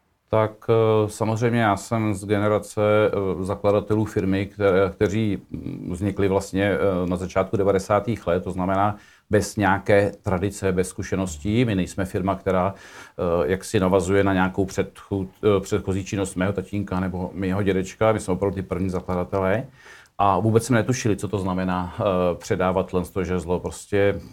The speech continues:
první léta jsme hrnuli napřed v obrat, že jo, to znáte, pak zisk a,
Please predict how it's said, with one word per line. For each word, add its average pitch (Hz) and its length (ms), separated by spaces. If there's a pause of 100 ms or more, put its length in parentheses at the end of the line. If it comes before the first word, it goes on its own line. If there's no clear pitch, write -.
první 98 260
léta 104 220
jsme 107 180
hrnuli 101 540
napřed 92 340
v 95 60
obrat, 90 380
že 87 60
jo, 90 120
to 92 120
znáte, 92 360
pak 92 280
zisk 101 560
a, 76 160